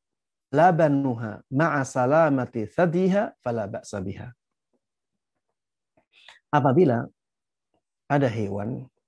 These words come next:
yang susunya tidak mengeluarkan air susu, ya, yang dia tidak mengeluarkan air susu,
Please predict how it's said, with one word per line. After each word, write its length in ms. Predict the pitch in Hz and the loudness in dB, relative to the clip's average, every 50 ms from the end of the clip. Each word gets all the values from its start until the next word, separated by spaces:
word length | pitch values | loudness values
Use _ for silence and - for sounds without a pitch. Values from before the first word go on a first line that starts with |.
| _ _ _ _ _ _ _ _ _ _ _ _ _ _ _ _ | _ _ _ _ _ _ _ _ _ _ _ _ _ _ _ _
yang 480 | 127 139 147 151 151 151 151 147 147 - - _ _ _ _ _ _ _ _ _ _ _ _ _ | 2 2 4 4 4 2 2 0 -2 -4 -8 _ _ _ _ _ _ _ _ _ _ _ _ _
susunya 560 | _ - - - 151 - - 208 175 139 123 120 | _ -6 -2 -2 0 2 2 2 4 4 2 0
tidak 240 | 113 117 127 - | 0 -2 -4 -2
mengeluarkan 720 | 127 131 131 135 139 139 151 170 165 - - - 160 - 107 - | -2 0 0 0 2 2 2 2 0 -2 -6 -12 -16 -16 -12 -6
air 160 | 127 127 123 110 | -4 -4 -4 -4
susu, 400 | - - 101 - - 107 120 - - _ _ _ _ _ _ _ _ | -6 -8 -10 -8 -8 -10 -10 -10 -14 _ _ _ _ _ _ _ _
ya, 240 | - 104 110 135 - - _ _ _ _ _ _ _ _ _ _ _ _ _ _ _ _ _ _ _ _ _ _ _ _ _ _ _ _ _ _ _ _ - | -6 -4 -4 -6 -8 -16 _ _ _ _ _ _ _ _ _ _ _ _ _ _ _ _ _ _ _ _ _ _ _ _ _ _ _ _ _ _ _ _ -2
yang 320 | 120 120 117 117 113 113 | 0 0 2 2 2 2
dia 240 | 110 135 156 170 156 | 4 4 2 2 2
tidak 240 | 123 127 - - - | 0 -2 -2 -2 -2
mengeluarkan 640 | 127 127 127 127 127 135 143 160 165 - 131 - | 0 0 2 2 0 0 0 -2 -4 -6 -8 -8
air 160 | - 127 120 113 | -6 -8 -10 -8
susu, 240 | - 123 - - | -10 -10 -8 -8